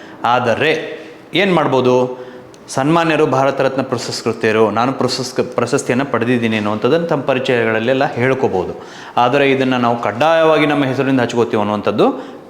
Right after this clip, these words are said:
ಆರ್ಟಿಕಲ್ ಏಯ್ಟೀನ್ ಪ್ರಕಾರ ಅವಕಾಶ ಕೊಟ್ಟಿಲ್ಲ. So ಇದಕ್ಕೆ ಸಂಬಂಧಪಟ್ಟಾಗ ಏನಾಗಿದೆ ಅಂದರೆ ಬಾಲಾಜಿ ರಾಘವನ್, ಬಾಲಾಜಿ ರಾಘವನ್ ವಿರುದ್ಧ Union of India, All India ಹತ್ತೊಂಬತ್ತು ನೂರ ತೊಂಬತ್ತಾರರಲ್ಲಿ ಒಂದು ಪ್ರಕರಣದಲ್ಲಿ ರಾಷ್ಟ್ರೀಯ ಪ್ರಶಸ್ತಿಗಳನ್ನು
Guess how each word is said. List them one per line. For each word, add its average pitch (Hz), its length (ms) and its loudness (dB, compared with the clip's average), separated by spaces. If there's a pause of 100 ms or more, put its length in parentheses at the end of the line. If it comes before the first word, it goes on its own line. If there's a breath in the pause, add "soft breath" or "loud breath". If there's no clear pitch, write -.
(120)
ಆರ್ಟಿಕಲ್ 113 440 -2
ಏಯ್ಟೀನ್ 107 280 -2
ಪ್ರಕಾರ 113 300 0
ಅವಕಾಶ 107 380 0
ಕೊಟ್ಟಿಲ್ಲ. 151 360 0 (580 loud breath)
So 160 160 4
ಇದಕ್ಕೆ 165 320 2
ಸಂಬಂಧಪಟ್ಟಾಗ 147 720 0
ಏನಾಗಿದೆ 127 340 0
ಅಂದರೆ 135 200 2
ಬಾಲಾಜಿ 147 520 2
ರಾಘವನ್, 127 580 2 (1040 loud breath)
ಬಾಲಾಜಿ 143 460 4
ರಾಘವನ್ 131 480 2
ವಿರುದ್ಧ 117 300 0
Union 151 440 0
of 143 280 -2
India, 113 220 2 (640 loud breath)
All 131 120 2
India 127 240 2 (760 loud breath)
ಹತ್ತೊಂಬತ್ತು 143 400 0
ನೂರ 131 100 0
ತೊಂಬತ್ತಾರರಲ್ಲಿ 127 680 2
ಒಂದು 123 140 0
ಪ್ರಕರಣದಲ್ಲಿ 117 640 -2 (140)
ರಾಷ್ಟ್ರೀಯ 117 480 2
ಪ್ರಶಸ್ತಿಗಳನ್ನು 135 960 -2